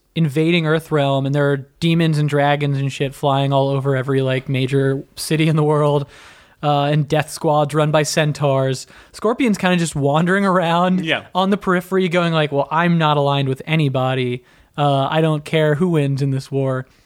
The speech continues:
Speaker 1: so long as Kuai Lang doesn't get hurt, I guess."
Speaker 2: Yeah.
Speaker 1: And Shao Kahn is like, "Scorpion, I heard about you. I saw you fighting in the other tournament. You're, like, one of the best killers. Can I hire you to help, uh, my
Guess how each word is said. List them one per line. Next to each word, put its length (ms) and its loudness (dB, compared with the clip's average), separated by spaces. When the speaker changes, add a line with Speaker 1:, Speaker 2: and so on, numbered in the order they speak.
Speaker 1:
so 160 -2
long 240 2
as 140 0
Kuai 200 0
Lang 220 0
doesn't 220 0
get 160 -4
hurt, 180 0
I 80 -2
guess." 500 -4
Speaker 2:
Yeah. 280 -8
Speaker 1:
And 100 -4
Shao 220 2
Kahn 420 2
is 140 -2
like, 200 -2
"Scorpion, 520 0
I 60 0
heard 140 2
about 220 2
you. 340 0
I 20 -10
saw 220 0
you 160 0
fighting 320 0
in 60 0
the 100 0
other 120 2
tournament. 640 -2
You're, 100 0
like, 140 2
one 80 0
of 80 0
the 40 2
best 140 -2
killers. 300 -2
Can 120 -2
I 60 2
hire 340 0
you 420 0
to 120 -2
help, 440 -2
uh, 420 -2
my 420 0